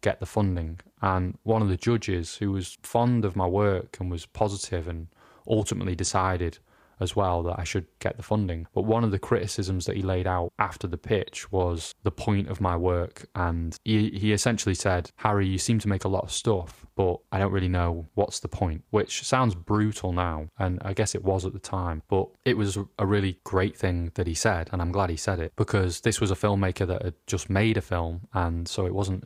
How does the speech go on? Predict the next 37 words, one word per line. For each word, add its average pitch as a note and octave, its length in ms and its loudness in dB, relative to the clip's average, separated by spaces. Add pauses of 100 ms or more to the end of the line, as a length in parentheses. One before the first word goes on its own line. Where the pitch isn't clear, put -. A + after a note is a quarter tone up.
he A2 100 -8
wasn't G2+ 320 -2
a G2+ 80 -8
total F#2 640 0
man F#2+ 300 2
off E2+ 160 -2
the - 80 -4
street. G2 440 0
And F2+ 140 0
I F2 60 -2
think G2+ 200 0
even F#2+ 220 2
if E2+ 60 -2
he E2+ 80 0
was, F2 440 0 (160)
I G2+ 60 0
would F#2 140 4
have D#2+ 160 -4 (280)
taking F#2 260 0
it - 100 -4
on E2+ 100 -2
the D#2+ 60 -2
chin. D#2+ 440 -4
But G2 260 2 (100)
it's A2+ 120 2
something G#2+ 300 2
that G2+ 80 4
I've - 140 0
thought G2 280 -2
about F#2 240 0
now, E2+ 460 0
getting G2 220 -2
on F2+ 100 0
for F2 80 -8
four F2 260 -2
years F#2 280 -2
ago. - 160 -8